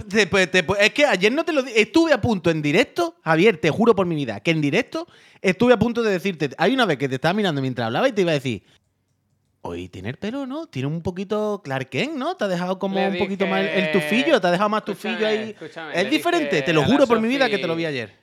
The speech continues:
Speaker 2: le dije a la Sofi, "No cortes a lo loco que quiero cambios". Y dice, "¿Qué quieres?". Y dije,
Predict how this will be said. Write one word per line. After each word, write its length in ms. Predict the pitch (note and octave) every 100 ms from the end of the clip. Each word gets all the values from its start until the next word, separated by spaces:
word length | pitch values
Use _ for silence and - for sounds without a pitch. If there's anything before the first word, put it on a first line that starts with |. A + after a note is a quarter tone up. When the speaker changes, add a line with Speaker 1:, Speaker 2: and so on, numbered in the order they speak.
| _
Speaker 2:
le 160 | D#3 D#3
dije 200 | D3+ D3+
a 40 |
la 100 | C#3
Sofi, 380 | C3 D3 D3 C3+
"No 260 | C3 F#3 A3
cortes 420 | C4+ C#4 C4 A#3
a 60 |
lo 100 | G#3+ G3+
loco 440 | A#3+ B3 C4+ A#3
que 200 | - D3+
quiero 340 | D#3 F3+ F#3
cambios". 600 | D3+ C#3 A#2 A2 G2 _ _ -
Y 120 | D3+
dice, 340 | D3+ D3 D3
"¿Qué 140 | F#3 F#3+
quieres?". 340 | G3 C3+ G#2+ -
Y 120 | D3+
dije, 580 | D3 C#3+ - C3 G#2+ G#2